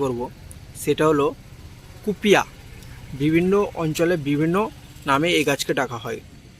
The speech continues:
প্রথমে এই গাছ নিয়ে একটা আলোচনা করব যে এই গাছ এতটাই সহজ একটি গাছ, যারা বাড়ির বারান্দায়,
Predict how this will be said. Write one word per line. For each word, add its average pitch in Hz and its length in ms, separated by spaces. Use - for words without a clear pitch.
প্রথমে 208 300
এই 170 120
গাছ 147 120
নিয়ে 175 120
একটা - 180
আলোচনা 156 320
করব 135 160
যে 170 80
এই 185 180
গাছ 202 140
এতটাই 208 380
সহজ 165 200
একটি - 240
গাছ, 117 160
যারা 143 220
বাড়ির 143 280
বারান্দায়, 151 560